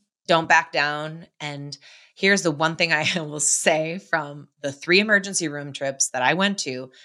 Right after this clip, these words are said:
where they told me the wrong diagnosis at all three of them and told me that my blood work was fine at all of them. Always ask to see the blood work. Always ask to see your results. Have them explain them to you and make sure that you know exactly what is not showing up as normal.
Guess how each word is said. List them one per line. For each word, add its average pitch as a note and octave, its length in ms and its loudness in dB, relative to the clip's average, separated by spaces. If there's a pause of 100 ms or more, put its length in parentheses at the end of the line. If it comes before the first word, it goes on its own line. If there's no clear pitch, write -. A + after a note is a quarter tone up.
(100)
where C#3 100 -8
they C3 120 -2
told C3 260 -4
me C3+ 100 -10
the B2 100 -16
wrong C3+ 280 -2
diagnosis F3 760 0
at - 180 -8
all B2+ 180 -2
three A3+ 220 -4
of E3+ 120 -2
them C3 240 -6 (320)
and C4 200 2
told C4 220 -2
me A#3+ 100 -8
that G#3+ 140 2
my G3+ 100 -2
blood F#3+ 260 -4
work F#3+ 200 -4
was G3 120 -2
fine D3 420 0
at D#3 80 -10
all C3+ 200 -2
of C3 120 -10
them. C3+ 260 -8 (460)
Always E3+ 360 6
ask C3+ 400 0
to D#3 100 -8
see C3+ 200 -2
the C3 100 -8
blood B2 240 -8
work. D3 320 -6 (240)
Always D#3 280 4
ask D3+ 200 2
to D3 60 -4
see C#3+ 160 -4
your C3+ 140 -8
results. B2+ 560 -8
Have D3 220 2
them D#3+ 140 -4
explain C#3 380 -4
them D#3+ 140 -8
to G3 140 -6
you G3+ 380 -4 (240)
and D#3+ 80 -2
make D#3 160 2
sure E3 140 0
that D3 180 -2
you E3 100 -4
know D3+ 200 -2
exactly C#3 580 0
what C#3 200 -6
is B2+ 140 -8
not C3 460 -6 (340)
showing C3 420 0
up A#2+ 140 -10
as - 140 -4
normal. A2 480 -14